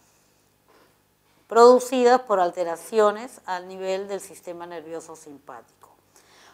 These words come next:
Otras alteraciones o cambios que se producen cuando hay una emoción son alteraciones conductuales. Las alteraciones conductuales se evidencian en acciones,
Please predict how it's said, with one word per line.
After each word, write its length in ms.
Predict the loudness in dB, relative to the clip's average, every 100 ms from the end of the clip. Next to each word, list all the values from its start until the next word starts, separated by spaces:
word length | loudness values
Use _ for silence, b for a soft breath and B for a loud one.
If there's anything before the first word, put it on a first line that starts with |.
| b
Otras 380 | 6 8 10 8
alteraciones 880 | 2 2 4 2 4 6 6 4 -8
o 120 | -2
cambios 340 | 2 2 0
que 100 | -8
se 100 | -12
producen 520 | -12 -10 -8 -6 -8 -10
cuando 260 | -12 -10
hay 100 | -8
una 120 | -6
emoción 600 | -6 -6 -6 -2 -2 -2 -10
son 240 | -10 -6
alteraciones 760 | -6 -6 -10 -12 -8 -8 -8 -14
conductuales. 1080 | -8 -6 -6 -12 -16 -6 0 0 0 -10 -20 _ _ _ _ _ _ _ _ _ _ _ _ _ _ _ _ _ b b b
Las 140 | -10 -8
alteraciones 680 | -6 -4 -6 -2 -2 -2 -4
conductuales 840 | -4 -4 -8 0 4 4 2 -8
se 340 | -14 -8 -8
evidencian 800 | -8 -8 -6 -6 -6 -4 -4 -4 -14
en 160 | -16 -14
acciones, 920 | -16 -16 -8 2 2 2 -6 -16 -20